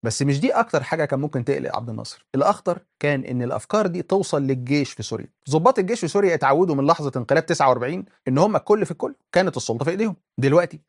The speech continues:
لقوا إن الضباط المصريين بيكلموهم من طرف مناخيرهم، وبمرور الوقت بقى بيكلموهم كأنهم شغالين عندهم. ومش بس كده،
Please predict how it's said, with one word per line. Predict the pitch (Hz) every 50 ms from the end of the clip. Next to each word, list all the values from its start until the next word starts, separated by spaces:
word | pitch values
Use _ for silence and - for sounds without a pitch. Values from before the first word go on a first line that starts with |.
| _ _ -
لقوا | 127 160 185 160
إن | 143
الضباط | 123 113 127 117 139 151 -
المصريين | 135 117 110 - - 127 135
بيكلموهم | 135 113 - 110 110 113 127 143 143 131
من | 113
طرف | - - 123 131 - 117
مناخيرهم، | 107 104 - 135 123 117 113 - _ _ _ _
وبمرور | - 123 139 139 143 147 175 170
الوقت | 139 147 180 170 -
بقى | 135 135
بيكلموهم | 135 135 - 143 135 135 147 175 180
كأنهم | - - 139 147 170 160
شغالين | - 135 113 113 123 143 139 113
عندهم. | 107 110 123 120 113 117 - _ _ _ -
ومش | 117 123 127 - 196
بس | 208 202 -
كده، | 180 233 233 226